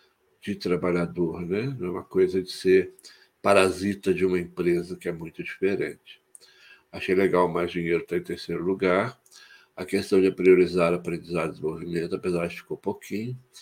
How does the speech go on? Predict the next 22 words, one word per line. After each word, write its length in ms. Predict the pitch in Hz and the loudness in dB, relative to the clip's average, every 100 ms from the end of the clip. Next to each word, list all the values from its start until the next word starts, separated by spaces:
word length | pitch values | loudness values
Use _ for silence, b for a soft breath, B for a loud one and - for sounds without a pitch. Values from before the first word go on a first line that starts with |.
| b b b - | b b b -8
né, 120 | 98 | -6
treze 360 | - 82 87 | -4 -2 -2
por 220 | 87 104 - | -4 -8 -6
cento, 420 | 107 101 113 120 | -2 -2 -2 -4
mas 360 | 123 127 - _ _ _ _ - | -2 -4 -8 _ _ _ _ 4
vejam 360 | 120 107 98 | 8 8 6
que 100 | 92 | 0
daí 460 | 98 110 117 135 - | 4 8 8 8 2
a 40 | 113 | 0
gente 220 | 127 - | -2 6
teve 240 | 143 139 | 6 6
um, 200 | 143 131 | 2 0
os 100 | 120 | -4
campeões 500 | - 104 104 90 87 | -4 -2 2 4 4
de 80 | 90 | 4
audiência, 680 | 85 92 120 117 - - - _ B B B B - | 2 2 2 2 -2 -10 -16 _ B B B B -2
mas 180 | 104 113 | 2 2
o 80 | |
resto 360 | 117 113 113 - | 4 2 2 -2
ficou 220 | 127 120 | 0 0
basicamente 680 | 117 123 120 120 107 113 - | 4 2 0 -4 -2 -4 -8
equilibrado. 760 | - 135 143 101 90 85 - | -6 -6 -2 0 2 0 -4